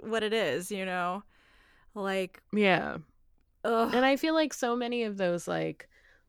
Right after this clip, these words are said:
Speaker 2: ultra romantic, like, movie relationships that we thought were,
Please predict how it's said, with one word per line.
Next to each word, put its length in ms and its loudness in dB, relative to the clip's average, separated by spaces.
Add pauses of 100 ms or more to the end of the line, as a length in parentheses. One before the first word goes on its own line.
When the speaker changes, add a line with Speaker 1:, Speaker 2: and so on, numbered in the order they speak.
(140)
Speaker 2:
ultra 420 4
romantic, 1040 -2
like, 360 -2
movie 540 0
relationships 920 -2
that 200 2
we 180 0
thought 480 2 (1160)
were, 840 0